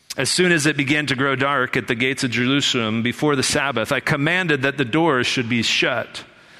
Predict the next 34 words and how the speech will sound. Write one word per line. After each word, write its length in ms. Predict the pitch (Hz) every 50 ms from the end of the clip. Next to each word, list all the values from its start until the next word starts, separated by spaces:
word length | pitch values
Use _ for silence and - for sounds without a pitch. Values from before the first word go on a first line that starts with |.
| - - -
and 140 | 123 139 139
gave 220 | 151 160 156 147
orders 520 | 156 165 180 185 190 170 160 147 135 127 127
that 140 | 143 131
they 100 | 135 151
should 200 | 135 - - 143
not 220 | 139 151 165 175 156
be 160 | 151 156 156
opened 440 | 151 160 165 151 - 139 123 120 123
until 540 | 120 113 - - 147 139 135 135 135 127 - - -
after 540 | 139 147 147 135 - - 120 107 95 87 - - - - - -
the 100 | - 113
Sabbath. 600 | - - 110 98 95 90 90 90 - - - - _ _ _ - - - - - - - -
And 140 | 127 131 139
I 60 | 131
stationed 640 | 120 - - - 170 170 165 - - 143 127 120 113
some 200 | - 151 143 147
of 80 | 143
my 140 | 139 135 127
servants 480 | - - - 165 151 131 123 113 - -
at 100 | 117 101
the 80 | 120
gates 440 | 107 110 139 135 120 110 - - -
that 200 | 127 131 139 -
no 260 | 143 139 151 165 185
load 640 | 185 170 160 165 175 175 147 120 110 107 110 113 110
might 260 | 123 127 127 135 127
be 120 | 131 131 131
brought 540 | 127 131 143 139 135 117 110 113 - -
in 380 | 143 143 135 123 117 104 104 110
on 240 | 110 - 113 113 110
the 80 | 110
Sabbath 520 | - - - 139 120 113 120 117 - - 123
day. 340 | - 123 120 113 98 90